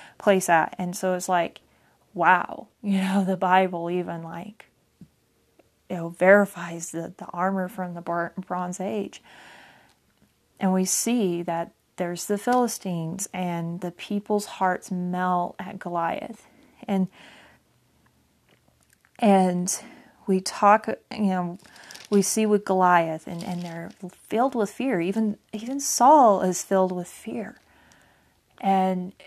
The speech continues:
you know, because, and, and, and we see that today, that there's all these kind of Goliaths, especially with, with coronavirus,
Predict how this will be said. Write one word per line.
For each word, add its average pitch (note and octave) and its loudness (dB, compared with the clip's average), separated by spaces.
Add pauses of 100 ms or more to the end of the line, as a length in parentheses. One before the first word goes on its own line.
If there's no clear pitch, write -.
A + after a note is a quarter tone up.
(720)
you G3 -2
know, F3 -8
because, F#3 -2 (640)
and, G#3+ 2
and, A3 0
and A#3+ 0
we A3+ 0
see A#3+ -6
that A3+ 2
today, G3+ -4
that F3+ 0 (460)
there's F#3 -2
all G3 4
these G#3+ -4
kind - -6
of A3 -2
Goliaths, F#3+ -2 (140)
especially G3 -2 (380)
with, F#3+ -2
with F#3 -4
coronavirus, F#3+ 0